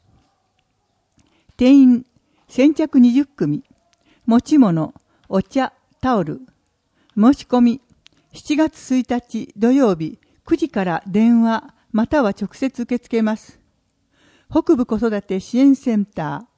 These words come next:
電話、零七八九四四の零七一七。駐車場が少ないので、徒歩か自転車でお越しください。子育て講座、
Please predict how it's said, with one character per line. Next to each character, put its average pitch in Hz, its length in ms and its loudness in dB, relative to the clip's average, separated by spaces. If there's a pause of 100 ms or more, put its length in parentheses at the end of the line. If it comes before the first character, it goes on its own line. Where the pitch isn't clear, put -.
(600)
電 233 340 2
話、 220 260 -2 (100)
零 254 240 0
七 269 240 0
八 - 440 -12 (220)
九 320 240 0
四 294 320 2
四 185 300 -2
の 160 220 -8 (320)
零 254 280 0
七 269 420 0
一 240 260 -4
七。 202 380 -4 (1000)
駐 311 160 0
車 320 180 -2
場 302 160 2
が 285 140 4
少 - 240 -6
な 294 120 2
い 240 80 0
の 190 100 -4
で、 165 240 -8 (240)
徒 302 120 -4
歩 254 160 -2
か - 320 -8
自 190 140 -8
転 311 280 -2
車 302 160 -4
で 277 260 -4
お 202 60 -10
越 214 220 -8
し - 40 -20
く - 80 -8
だ 208 140 -6
さ 202 180 -8
い。 175 120 -12 (2250)
子 247 140 0
育 330 340 -2
て 302 180 -4
講 233 300 -2
座、 156 260 -10